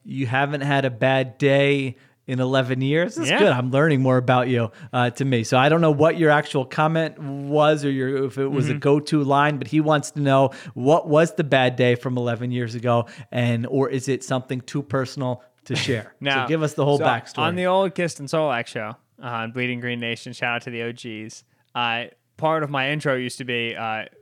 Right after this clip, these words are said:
Speaker 2: "Mister Eight-year streak or nine-year streak, whatever era we were in, without a bad day, he's Benjamin Solak." Uh, and the thing is, is, like, I don't know, I, um, I don't wanna get too preachy and too soapboxy, um, but it's not like any particular thing happened. It's just that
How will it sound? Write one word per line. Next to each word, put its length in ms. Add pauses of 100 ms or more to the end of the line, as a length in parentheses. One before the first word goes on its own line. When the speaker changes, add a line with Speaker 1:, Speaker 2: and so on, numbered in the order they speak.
Speaker 2:
"Mister 320
Eight-year 280
streak 300
or 40
nine-year 300
streak, 240
whatever 320 (280)
era 260
we 100
were 120
in, 300 (200)
without 280
a 60
bad 240
day, 180
he's 160
Benjamin 320
Solak." 420 (540)
Uh, 300 (100)
and 320 (280)
the 160
thing 200
is, 160
is, 160
like, 200
I 100
don't 120
know, 140
I, 200
um, 240 (680)
I 100
don't 120
wanna 140
get 160
too 140
preachy 500
and 100
too 100
soapboxy, 840 (380)
um, 460 (300)
but 260
it's 180
not 140
like 120
any 140
particular 420
thing 240
happened. 600
It's 200
just 220
that 320